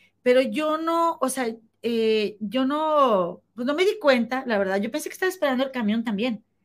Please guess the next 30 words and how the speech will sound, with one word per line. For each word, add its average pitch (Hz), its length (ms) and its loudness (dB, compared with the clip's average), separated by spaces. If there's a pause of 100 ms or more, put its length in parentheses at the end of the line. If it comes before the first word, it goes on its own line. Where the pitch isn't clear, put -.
(200)
sino 247 280 0
que 254 120 -4
cinco 359 320 -4
minutos 302 340 -4
antes 269 220 -8
de 285 100 -8
subirnos, 208 540 0 (360)
se - 200 -4
puso 240 240 -4
a 349 60 -4
platicar 226 500 0
con 247 160 0
una 233 160 2
amiguita 214 440 -2
que 202 140 -4
yo 175 120 -2
hice 185 240 -4
ahí 175 120 -2
en 170 80 -6
el 190 80 -2
autobús, 180 540 -8 (500)
este, 185 720 -2 (160)
que, 220 680 2 (340)
comadre, 214 580 2 (840)
haz 190 160 -2
de 240 120 -4
cuenta 247 440 -4
que 233 500 -2 (420)
la 208 260 0
chica 208 580 -2